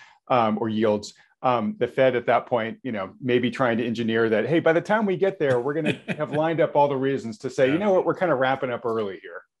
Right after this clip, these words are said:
Speaker 2: Yeah. Uh, and, uh, you know, so, yeah, you're right. You know, P C E, by the way, is, has been down four months in a row. Um, so,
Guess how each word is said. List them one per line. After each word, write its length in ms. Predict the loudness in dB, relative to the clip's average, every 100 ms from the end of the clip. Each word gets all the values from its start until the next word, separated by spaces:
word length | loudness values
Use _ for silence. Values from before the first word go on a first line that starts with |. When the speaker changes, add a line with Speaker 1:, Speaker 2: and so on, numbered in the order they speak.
| _ _
Speaker 2:
Yeah. 200 | -8 -8 -8 -14 -16 -2
Uh, 20 | 2
and, 440 | 2 4 0 0
uh, 40 |
you 140 | -2 -2
know, 120 | -2
so, 280 | -2 -6 -2
yeah, 160 | 2
you're 180 | 2 4
right. 240 | 2 2 0
You 100 | -4
know, 60 |
P 200 | 0 2
C 140 | 2 2 0
E, 40 | -2
by 180 | -2 -4
the 120 | -4
way, 320 | -2 0 0
is, 360 | -2 -4 -6 -4
has 120 | -4
been 480 | 0 0 0 -4 -8 -2
down 360 | 0 0 -2
four 280 | -8 -8 -4
months 300 | -2 -4 -6
in 40 |
a 80 | -8
row. 320 | -6 -6 -8 -16 _ -4
Um, 480 | 0 0 0 -2 -4
so, 480 | -2 0 -2 -4